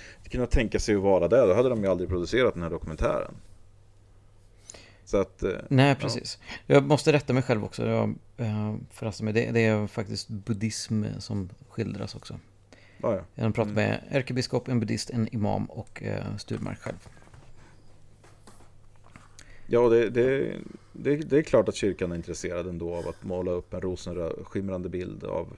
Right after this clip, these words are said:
Speaker 1: att, eh, nej, men vet-, vi är på vetenskapens sida.
Speaker 2: Mm.
Speaker 1: Men så fort man kommer med nå-, något som helst vetenskapligt påstående så är det antingen redan bevisat falskt eller, eh,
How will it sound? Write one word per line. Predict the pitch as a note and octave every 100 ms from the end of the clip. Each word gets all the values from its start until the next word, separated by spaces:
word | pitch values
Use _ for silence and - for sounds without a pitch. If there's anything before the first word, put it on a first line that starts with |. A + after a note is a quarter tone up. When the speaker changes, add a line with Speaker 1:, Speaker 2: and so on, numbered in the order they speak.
| - - - - - -
Speaker 1:
att, | F2+ - -
eh, | F2 E2+
nej, | F2+
men | A2
vet-, | A2+ A2
vi | - A2+ A2+
är | C#3+
på | D3
vetenskapens | A2 G#2+ F2 - E2 - E2+
sida. | - - - - -
Speaker 2:
Mm. | G#2 F#2+ - - _ _ _ - - -
Speaker 1:
Men | - G#2 G2+
så | - G2+
fort | C3 B2
man | A#2+
kommer | - G#2+
med | G2 F#2+
nå-, | F#2+ F2+
något | G#2 G#2+ -
som | - G#2
helst | F#2+ -
vetenskapligt | G#2+ F#2 F#2 G2 F2+ F#2 -
påstående | B2 G2+ - B2 C#3+ F#2+
så | -
är | F#2
det | F#2
antingen | F2+ F2 F2+
redan | E2+ E2+ F2
bevisat | F2 F2 - E2+
falskt | - C3 B2+ -
eller, | - F#2 E2+ - - - - -
eh, | -